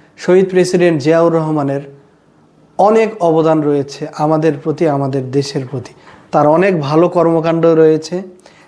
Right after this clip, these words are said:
যেগুলো আমরা তরুণ সমাজ, যুবক সমাজ অ্যাপ্রিসিয়েট করি এবং তার আদর্শকে ফলো করার চেষ্টা করি, তার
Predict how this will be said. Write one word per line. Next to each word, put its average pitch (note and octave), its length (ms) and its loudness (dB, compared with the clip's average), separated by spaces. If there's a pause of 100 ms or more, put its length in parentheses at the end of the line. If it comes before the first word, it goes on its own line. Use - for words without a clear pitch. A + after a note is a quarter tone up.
(160)
যেগুলো E3+ 480 2 (480)
আমরা D#3 300 2 (640)
তরুণ F#3 280 4
সমাজ, D#3 420 -2 (300)
যুবক E3+ 360 0
সমাজ C#3 320 -6 (400)
অ্যাপ্রিসিয়েট F3+ 720 0
করি C3+ 260 -4 (680)
এবং D#3+ 260 2
তার D#3 180 0
আদর্শকে D#3 640 -2 (1600)
ফলো F#3 300 2
করার E3+ 340 0
চেষ্টা D#3+ 340 -6
করি, D3 220 -4
তার D#3 200 0